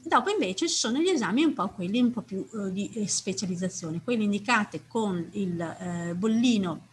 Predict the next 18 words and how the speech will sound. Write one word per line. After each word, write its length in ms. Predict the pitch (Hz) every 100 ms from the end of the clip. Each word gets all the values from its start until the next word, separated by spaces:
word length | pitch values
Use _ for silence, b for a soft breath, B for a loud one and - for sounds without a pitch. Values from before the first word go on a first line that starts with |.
| -
verde 440 | 214 240 180 180 330
appunto 440 | 370 208 196 277
sono 360 | 277 254 294 -
quelli 420 | 208 208 220 254 B B B _
che 120 | 240
sono 240 | - 262
stati 340 | - 233 220 202
indicati 640 | 214 208 254 226 190 185
come 300 | - 240 190
obbligatori 800 | 190 269 349 330 190 175 190 185
dal 500 | 180 180 185 190 175 220
singolo, 920 | - - 294 269 254 247 247 247 254 B B
eh, 400 | 214 208 202 160 - _
curricolo 840 | - 254 214 214 - 214 202 208 B B B B
e 120 | 254
quindi 220 | 247 233
sono 260 | 262 220 240
diversi 800 | 311 262 202 190 - - 226